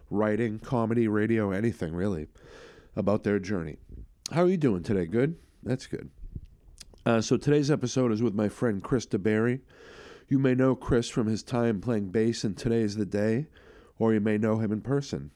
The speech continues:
and, uh, if you do, you're lucky. Uh, Chris is a pretty intense guy. He's also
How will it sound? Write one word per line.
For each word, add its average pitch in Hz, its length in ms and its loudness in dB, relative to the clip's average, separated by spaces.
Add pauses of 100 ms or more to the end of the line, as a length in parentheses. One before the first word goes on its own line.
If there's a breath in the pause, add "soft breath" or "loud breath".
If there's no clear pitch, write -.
(140)
and, 85 240 -6
uh, 82 160 -6
if - 140 -12
you 104 80 -2
do, 98 160 -2
you're 95 160 0
lucky. 92 400 -8 (240)
Uh, 80 280 -8
Chris 113 260 -6
is 95 100 -4
a 87 60 -6
pretty 110 260 -2
intense 98 400 -4
guy. 92 340 -2
He's 92 180 -6
also 90 520 -6